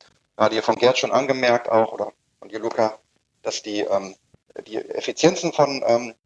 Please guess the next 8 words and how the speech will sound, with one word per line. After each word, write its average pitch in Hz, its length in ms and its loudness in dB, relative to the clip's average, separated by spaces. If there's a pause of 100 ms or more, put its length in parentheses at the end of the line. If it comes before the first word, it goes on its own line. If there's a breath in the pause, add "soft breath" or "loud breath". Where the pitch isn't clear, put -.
(340)
Batterien, 123 580 0 (220)
ähm, 107 340 -2 (800)
besser 143 260 4
sind 127 220 0
als 110 180 0
die 123 120 -12
von - 160 -4
Autos. 117 460 2